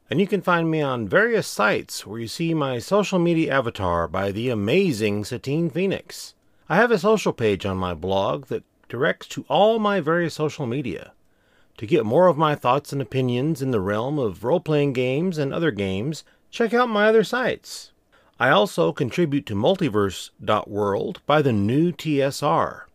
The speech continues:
If you like the podcast and the other things I share online,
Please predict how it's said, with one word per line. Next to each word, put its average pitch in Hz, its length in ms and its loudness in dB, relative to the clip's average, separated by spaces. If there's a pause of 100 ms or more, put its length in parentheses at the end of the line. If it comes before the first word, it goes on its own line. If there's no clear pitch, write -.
(360)
If 135 140 -6
you 151 60 0
like 170 200 4
the 139 80 -6
podcast 135 800 0
and 123 120 -4
the 120 100 0
other 165 160 2
things 151 320 -2
I 143 160 -2
share 143 320 -2
online, 95 680 -4